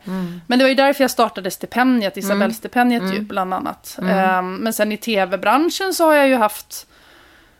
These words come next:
Speaker 2: stora manliga programledare som har gjort att jag inte har fått jobb på vissa kanaler och sånt där. Alltså sådär.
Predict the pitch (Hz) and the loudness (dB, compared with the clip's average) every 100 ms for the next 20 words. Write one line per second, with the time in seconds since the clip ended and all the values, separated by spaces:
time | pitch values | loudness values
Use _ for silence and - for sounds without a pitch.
0 | _ - 269 226 214 208 196 190 190 208 | _ -4 -2 2 2 2 0 0 0 0
1 | 202 190 185 180 180 175 165 190 180 170 | -2 0 0 0 0 -2 -4 -6 -4 -4
2 | 180 180 170 _ 190 - 180 170 165 170 | -4 -4 -6 _ -6 -2 -2 -4 -6 -8
3 | 190 - 180 180 196 185 175 190 - 170 | -8 -6 -6 -6 -10 -10 -8 -8 -8 -8
4 | 180 185 190 214 247 277 269 285 302 - | -4 -2 0 0 0 0 0 2 0 -2
5 | 202 214 196 190 185 - | -6 -8 -4 -2 -2 -4